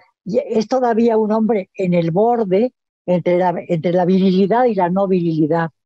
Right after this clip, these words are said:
que eso determina en una sociedad tan machista, tan terriblemente, este, guerrera como la, como la japonesa, que termina, por ejemplo, en el suicidio brutal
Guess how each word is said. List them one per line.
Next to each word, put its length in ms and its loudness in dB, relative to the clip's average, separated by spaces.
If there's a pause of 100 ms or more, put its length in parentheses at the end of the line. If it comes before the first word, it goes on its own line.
(240)
que 80 0
eso 200 0
determina 960 0 (220)
en 120 -2
una 120 0
sociedad 540 0 (280)
tan 220 -2
machista, 800 0
tan 240 -2
terriblemente, 920 0 (340)
este, 340 -2
guerrera 600 0
como 260 -4
la, 320 -2 (760)
como 140 0
la 80 0
japonesa, 760 -2 (540)
que 80 0
termina, 460 0
por 180 -2
ejemplo, 340 0
en 80 0
el 100 2
suicidio 600 0
brutal 640 -2